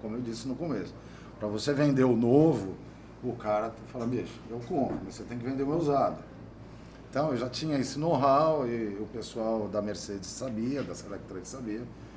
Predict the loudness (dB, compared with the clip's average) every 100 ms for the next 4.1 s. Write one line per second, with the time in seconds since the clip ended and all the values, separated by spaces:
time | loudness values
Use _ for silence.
0 | -18 -18 -10 -4 -2 -2 -2 0 4 4
1 | 4 0 -8 -16 -18 -18 -18 -18 -18 -16
2 | -8 -2 0 0 -2 -4 -4 -4 -2 -2
3 | -2 0 -2 -2 -6 -6 -8 -6 -4 -4
4 | -6